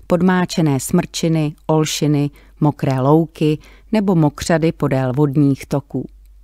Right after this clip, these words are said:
Celá jedna třetina území Šumavy jsou mokřady. Mě osobně zcela okouzlilo záplavové území podél horního toku Vltavy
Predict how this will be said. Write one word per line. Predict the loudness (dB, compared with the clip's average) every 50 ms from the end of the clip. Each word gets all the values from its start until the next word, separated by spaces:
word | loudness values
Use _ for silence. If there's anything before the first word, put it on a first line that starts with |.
| -20 -20 _ _ _ _
Celá | -4 0 0 2 2 2 2 2
jedna | 2 2 2 2 0 0
třetina | -2 -2 -4 -2 0 0 0 0 0 0
území | -2 -2 0 0 2 2 2 0 0
Šumavy | -2 -2 0 0 0 0 0 -2
jsou | -2 -2 -4 -2 -2 0 2
mokřady. | 2 2 0 -2 -6 -8 -8 -8 -8 -8 -12 -16 -18 -20 _ _ -20 -20 _ -20 -20 -20 -20 -20 -10 -2
Mě | 0 2 2 2
osobně | 0 -2 -2 0 0 2 2 2 0 0
zcela | -2 -2 0 0 0 0 0
okouzlilo | -4 -4 -2 -2 -2 0 -2 -2 -2 0 0 -2 -4 -4 _
záplavové | -6 -2 0 0 0 0 0 -2 -2 -2 -2 -2 -2 -2 -2 -2
území | -2 -4 -4 -2 0 0 2 2 0 0
podél | -2 -2 -2 0 0 -2 -2
horního | -2 -2 0 2 2 2 2 2 0 -2
toku | -4 -4 -6 -4 -4 -4
Vltavy | -2 -4 -4 -4 -4 -4 -4 -2 -2 -4 -4